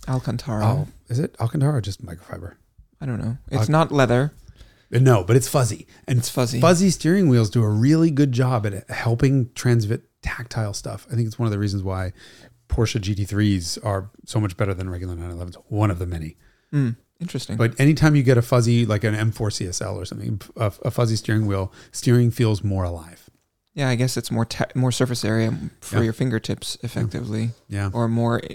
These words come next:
Speaker 1: um, three-dimensional surface
Speaker 2: Yeah.
Speaker 1: that your fingertips are interacting with.
Speaker 2: Yeah. So you would feel smaller motions than you would on, like, a slick
Speaker 1: Yeah.
Speaker 2: surface.
Speaker 1: I was pleased, actually, with the steering. I was, I thought it was genuinely good, which I am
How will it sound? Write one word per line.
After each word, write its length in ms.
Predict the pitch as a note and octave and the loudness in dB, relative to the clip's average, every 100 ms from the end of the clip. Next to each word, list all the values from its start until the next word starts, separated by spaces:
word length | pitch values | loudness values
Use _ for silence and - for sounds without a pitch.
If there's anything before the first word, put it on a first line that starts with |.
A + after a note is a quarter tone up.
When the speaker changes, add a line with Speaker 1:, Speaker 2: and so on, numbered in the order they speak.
| - | -10
Speaker 1:
um, 520 | A#2 C3 A2 A2 A2+ - _ _ _ _ | -8 -4 -4 -4 -6 -8 _ _ _ _
three-dimensional 680 | - B2+ A#2+ A2+ A#2+ A2 F2+ | -4 0 0 0 -2 -4 -4
surface 500 | - A2+ - - - | -2 -2 -4 -6 -4
Speaker 2:
Yeah. 80 | G#2 | -4
Speaker 1:
that 60 | |
your 100 | - | -4
fingertips 500 | - A#2 - - - | -4 -6 -6 -10 -12
are 60 | - | -8
interacting 500 | - - - - - | -8 -6 -8 -8 -12
with. 140 | - | -6
Speaker 2:
Yeah. 140 | G#2 G#2 - _ _ | -4 -6 -10 _ _
So 120 | C3+ | -2
you 140 | B2 | 2
would 200 | A2 A#2 | 4 4
feel 200 | - B2 | 4 2
smaller 320 | G#2+ B2 G#2 G2+ | 2 0 2 2
motions 340 | G2+ - F#2+ | 0 -2 -4
than 100 | F#2+ | -4
you 80 | F#2 | -4
would 160 | F#2+ | -6
on, 200 | F#2 G2 - | -6 -8 -8
like, 160 | F#2+ | -10
a 40 | - | -10
slick 220 | - - | -10 -2
Speaker 1:
Yeah. 100 | C3 | -2
Speaker 2:
surface. 220 | - - - | -2 -6 2
Speaker 1:
I 100 | D#3 | 4
was 180 | F3 | 4
pleased, 420 | - - E3+ D3 C#3+ | 2 0 0 2 0
actually, 260 | C3 - | 0 0
with 100 | A#2+ | -4
the 60 | A#2+ | -4
steering. 260 | - B2+ | -2 0
I 60 | A2 | 0
was, 180 | A2+ A#2 - | 0 -2 0
I 120 | A#2+ | -2
thought 220 | - A#2 | 0 0
it 60 | G#2 | 0
was 200 | A2 A2+ | -4 -6
genuinely 500 | - A2+ A#2 A2+ A2+ | -4 -2 -2 -2 -2
good, 300 | A2+ A2+ A2 - _ _ _ _ | 0 -2 -2 -10 _ _ _ _
which 280 | B2 - - | -12 -12 -8
I 140 | A2+ A2 | -4 -2
am 380 | A2+ A2+ A2+ | 0 0 -2